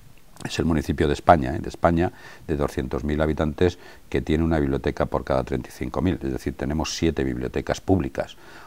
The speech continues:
O por darle otro, otro espacio, todas las juntas de distrito, eh, tienen un centro,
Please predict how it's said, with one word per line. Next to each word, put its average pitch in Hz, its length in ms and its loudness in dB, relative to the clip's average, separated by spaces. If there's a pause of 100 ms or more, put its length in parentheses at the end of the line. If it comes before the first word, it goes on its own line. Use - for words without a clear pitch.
(140)
O 69 120 0
por 62 300 -2
darle 71 320 4
otro, 73 560 2 (200)
otro 71 160 -2
espacio, 80 300 4
todas 78 300 2
las 73 120 2
juntas 76 380 0
de 73 120 0
distrito, 76 720 2 (200)
eh, 67 160 -2
tienen 78 300 2
un 76 140 0
centro, 71 640 0